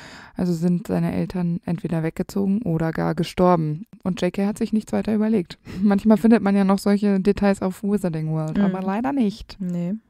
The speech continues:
Speaker 2: Mhm. Ja, neunzehnhunderteinundsiebzig kommt Snape letztendlich nach Hogwarts und er ist im gleichen Jahr wie Lily, aber eben auch wie James, Sirius, Remus und Peter, also den Rumtreibern.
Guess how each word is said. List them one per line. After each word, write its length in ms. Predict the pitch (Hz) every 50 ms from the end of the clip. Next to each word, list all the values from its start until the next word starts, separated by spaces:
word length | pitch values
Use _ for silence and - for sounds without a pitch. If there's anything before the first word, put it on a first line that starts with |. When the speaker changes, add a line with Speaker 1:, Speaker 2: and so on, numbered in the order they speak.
| _ _ _ _ _
Speaker 2:
Mhm. 340 | - 208 196 - 180 175 170 - _ _ _ _
Ja, 320 | - 240 254 220 180 165 160
neunzehnhunderteinundsiebzig 800 | 165 170 175 - - 175 170 165 160 233 - _ - 339 302 -
kommt 180 | - 247 233
Snape 300 | - - 220 208 202 196
letztendlich 440 | 196 185 180 190 180 175 175 175 -
nach 180 | - 170 - -
Hogwarts 400 | 170 160 - 180 208 240 - -
und 140 | 220 208 208
er 80 | 202
ist 160 | 202 - -
im 100 | 202 196
gleichen 380 | 175 170 165 170 180 - - 226
Jahr 200 | 202 175 165 160
wie 40 | 165 156
Lily, 320 | 147 147 147 180 240 370 - _ _ - - _
aber 340 | - - 254 262 262 262 247
eben 220 | 214 214 208 202 196
auch 240 | - 175 180 - -
wie 80 | 190 175
James, 400 | - 165 160 170 185 196 - -
Sirius, 500 | - 165 156 160 160 165 175 - - -
Remus 380 | 156 156 156 151 151 160 -
und 140 | - 196 208 -
Peter, 340 | - 180 165 - 165 156
also 220 | - 160 156 156 160
den 160 | 156 165 165
Rumtreibern. 840 | 160 160 156 151 - - - - - - - - 147 - - -